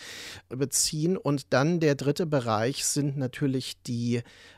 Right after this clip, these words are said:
örtlich gebundenen Sagen, Legenden und Märchen, die dann mit Trollen und Elfen und so weiter hantieren. Und tatsächlich ist das Drehbuch zu Lamb zum Beispiel, äh, sehr inspiriert von letzterem Bereich, während das Drehbuch zu Northman tatsächlich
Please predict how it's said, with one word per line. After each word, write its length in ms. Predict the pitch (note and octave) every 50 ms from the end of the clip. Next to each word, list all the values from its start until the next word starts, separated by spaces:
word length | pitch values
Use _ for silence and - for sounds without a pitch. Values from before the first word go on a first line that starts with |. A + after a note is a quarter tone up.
| _ _ _
örtlich 340 | B2 C#3+ D#3+ - - F3 -
gebundenen 720 | - D#3 C3+ B2+ C3+ C#3+ D3 D#3+ D3+ D#3 D3 C#3+ C#3+ C3+
Sagen, 460 | A#2+ A#2 A2+ G#2 G#2+ A#2+ C3+ D3+ D3+
Legenden 760 | C#3+ C3 B2+ A#2+ - A2+ A2 B2 C#3 C#3 D#3 D#3+ D3+ D3 D3+ D3
und 280 | - - C#3+ C#3 A#2
Märchen, 680 | B2+ B2 A#2+ A#2 B2+ D#3 D#3+ - - B2+ B2 C3 C#3
die 160 | B2 C3+ C3 A2+
dann 280 | A#2+ A#2 A2+ A#2+ A#2+
mit 300 | A#2 A#2+ - - - -
Trollen 640 | - - - A#2+ G#2+ G2+ A2 A#2 A#2+ A#2+ A#2+ A#2 A#2
und 300 | - - B2 - - -
Elfen 480 | - G2+ G#2 A#2+ B2+ - - C#3+ A#2 -
und 160 | - G#2 -
so 160 | - A2 G2
weiter 380 | G2 G2 G2+ G#2+ - - A2 A2
hantieren. 500 | A2+ A2 G#2 - - A#2 A#2 B2+ C#3+ - - - - - - - - -
Und 240 | - D3 D3+ C3+
tatsächlich 680 | - D3+ B2+ - - C3+ C#3 - - E3 D#3 D3+ - -
ist 500 | - C3 C#3 - - - - - - -
das 100 | B2 A#2
Drehbuch 380 | - - C3+ C3 D3 C#3 - -
zu 200 | - - C#3 B2
Lamb 380 | A2+ G#2+ G2+ G2+ A#2+ C#3+ -
zum 180 | - D#3+ C#3+ C3
Beispiel, 680 | B2 A#2+ A#2+ B2+ - - - - C3 B2 B2+ B2 B2+ -
äh, 200 | - A#2+ A#2+ A#2+
sehr 160 | A2 B2 A#2+
inspiriert 560 | - B2+ - - - C3 A#2+ - B2 B2 B2 -
von 200 | - D3 C#3 B2
letzterem 600 | A2+ B2 C#3+ - - - E3+ D3 B2 B2 A2 G2
Bereich, 580 | G#2 - - E2+ F2+ G2+ G#2 C3+ - - A#2
während 380 | A2 A#2 A#2 C3 C#3+ D3 C3 C3+
das 160 | B2 - -
Drehbuch 400 | - B2 A#2+ A#2+ B2+ A#2+ A2 -
zu 160 | - - A#2+
Northman 640 | A2+ G#2+ G#2 A2+ D#3 F3+ - - B2 A#2+ B2+ C3+ C#3
tatsächlich 800 | - C#3 C3+ - - - C3 B2 - - D3 C3+ C3+ C3 -